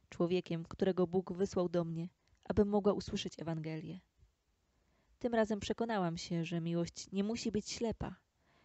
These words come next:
i że z Bożym prowadzeniem da się stworzyć związek wolny od kłamstw, manipulacji, szantażu i kontroli, że jednak jest na tym świecie mężczyzna, który kocha mnie i szanuje taką, jaka jestem,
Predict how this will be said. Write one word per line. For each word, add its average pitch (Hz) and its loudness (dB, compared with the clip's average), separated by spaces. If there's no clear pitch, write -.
i 185 0
że 170 4
z 156 -6
Bożym 185 4
prowadzeniem 175 0
da 175 0
się 180 -4
stworzyć 175 -6
związek 180 -2
wolny 180 2
od - -8
kłamstw, 170 -2
manipulacji, 180 0
szantażu 202 6
i 185 0
kontroli, 185 0
że 214 0
jednak 214 0
jest 294 -2
na 190 -2
tym 175 -4
świecie - -2
mężczyzna, 170 0
który 180 -2
kocha 196 -4
mnie 185 -4
i - -10
szanuje 180 -2
taką, 185 -4
jaka 208 -2
jestem, 208 -4